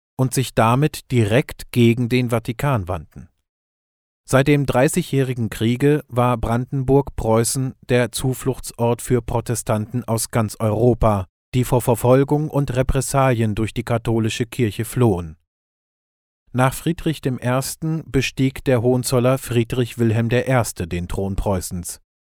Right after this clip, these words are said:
der die Unabhängigkeit, Freiheit und Souveränität des jungen protestantischen Königreiches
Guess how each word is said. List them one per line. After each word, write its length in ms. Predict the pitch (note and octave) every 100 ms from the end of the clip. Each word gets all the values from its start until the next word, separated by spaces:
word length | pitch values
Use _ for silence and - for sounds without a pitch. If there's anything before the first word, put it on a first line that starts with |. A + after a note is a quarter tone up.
| -
der 120 | A#2+
die 200 | A#2 -
Unabhängigkeit, 920 | C3+ D3+ C#3+ C#3+ C#3 C3+ - C#3 D3+ - _ _ _
Freiheit 540 | - A#2 C3 C#3+ D#3 -
und 200 | C3+ A#2+
Souveränität 920 | A#2 G#2 G2 F#2+ F#2+ - A#2+ C#3 - - _
des 200 | A2 -
jungen 340 | A#2+ C#3 D3+
protestantischen 840 | C#3+ B2 A2 G#2 - A#2+ A#2 A2+ G#2+
Königreiches 800 | A2 A2+ A#2 A2 A2 A2+ B2